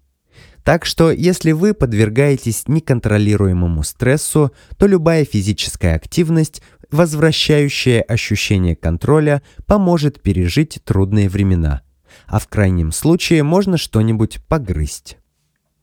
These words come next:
Можем ли мы управлять эмоциями? Желание управлять своими эмоциями — один из самых распространенных психологических запросов.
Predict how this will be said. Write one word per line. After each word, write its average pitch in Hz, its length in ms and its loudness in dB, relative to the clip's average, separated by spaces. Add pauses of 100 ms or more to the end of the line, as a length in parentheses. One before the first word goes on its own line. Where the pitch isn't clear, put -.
(1800)
Можем 101 440 2
ли 85 100 2
мы 143 440 0
управлять 107 760 0 (120)
эмоциями? 78 840 -2 (1800)
Желание 156 720 2
управлять 107 540 0
своими 90 560 0
эмоциями — 147 1000 0
один 135 320 0
из 131 200 -4
самых 175 560 -2
распространенных 127 1120 -2
психологических 92 1040 -2
запросов. 87 720 -4